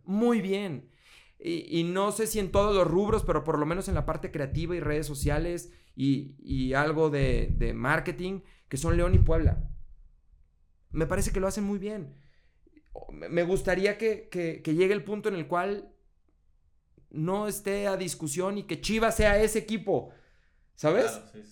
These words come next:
Speaker 2: sí.
Speaker 1: Eh, porque hoy la, es la realidad, hoy lo vemos y decimos, "Ah, güey, qué bien lo hace León, güey", ¿no?
Speaker 2: Se habla de Puebla siempre.
Speaker 1: Todo el tiempo se
Speaker 2: Sea,
Speaker 1: habla de
Speaker 2: sea en la
Speaker 1: Puebla.
Speaker 2: cancha o no, Puebla se habla en las redes, sí o sí.
Speaker 1: Siempre. Y hoy ellos lo agarran de broma, pero pues es el Pueblititita,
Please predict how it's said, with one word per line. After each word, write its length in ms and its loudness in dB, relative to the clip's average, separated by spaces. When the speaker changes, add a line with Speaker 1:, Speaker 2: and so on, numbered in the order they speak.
Speaker 2:
sí. 60 -20
Speaker 1:
Eh, 420 -4
porque 240 4
hoy 460 4
la, 240 0
es 120 2
la 80 0
realidad, 440 2
hoy 320 4
lo 220 -2
vemos 340 0
y 40 -4
decimos, 260 -4
"Ah, 80 -4
güey, 140 -6
qué 80 -4
bien 140 0
lo 60 -2
hace 180 -6
León, 300 -2
güey", 280 -8
¿no? 280 -2
Speaker 2:
Se 80 -10
habla 180 -8
de 60 -8
Puebla 320 4
siempre. 440 0
Speaker 1:
Todo 200 8
el 80 4
tiempo 280 6
se 80 2
Speaker 2:
Sea, 60 4
Speaker 1:
habla 120 4
de 60 2
Speaker 2:
sea 140 -2
en 80 8
la 60 8
Speaker 1:
Puebla. 100 0
Speaker 2:
cancha 220 -2
o 60 -4
no, 380 -4
Puebla 260 6
se 80 -2
habla 140 2
en 60 4
las 100 4
redes, 220 0
sí 120 -4
o 60 -2
sí. 120 -6
Speaker 1:
Siempre. 1120 4
Y 160 2
hoy 200 6
ellos 200 2
lo 120 4
agarran 300 0
de 80 2
broma, 360 0
pero 180 2
pues 180 -4
es 100 -4
el 120 0
Pueblititita, 1080 -2